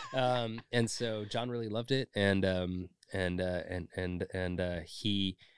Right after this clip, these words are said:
thought it was gonna be great and gave me some notes that were super smart. And then, um, uh, and then,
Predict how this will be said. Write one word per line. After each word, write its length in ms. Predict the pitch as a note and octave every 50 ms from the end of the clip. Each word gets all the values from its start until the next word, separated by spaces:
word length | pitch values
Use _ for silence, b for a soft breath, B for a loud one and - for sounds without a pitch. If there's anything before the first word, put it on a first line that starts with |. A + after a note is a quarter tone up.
| B B B B
thought 180 | - - G#2 G2
it 20 |
was 80 | F#2+ -
gonna 120 | F2+ F2 E2+
be 20 |
great 340 | - B2+ C#3 D#3+ D3 C3 - F2+
and 100 | F#2 F2
gave 120 | F#2 F2
me 60 | F2
some 160 | - E2+ F2 G#2+
notes 260 | C#3+ D3+ C#3 - -
that 80 | F#2+ -
were 80 | F2
super 220 | - - - - -
smart. 400 | - B2+ C3 C3+ C3 B2 - -
And 200 | F#2+ F#2 F2+ F2+
then, 280 | F2+ E2+ F2 F2 E2+ D2+
um, 360 | D#2 E2 D#2+ D#2 D2+ D#2 E2 - _ B B B B B B B B - -
uh, 480 | F2+ F2 E2+ E2+ E2+ E2 E2+ F#2 - - - - _ - - - - - -
and 200 | G2 F#2+ F2 F#2 G#2+ G#2+
then, 440 | G#2 G2 F#2+ F#2+ F#2+ F#2 F#2 F2+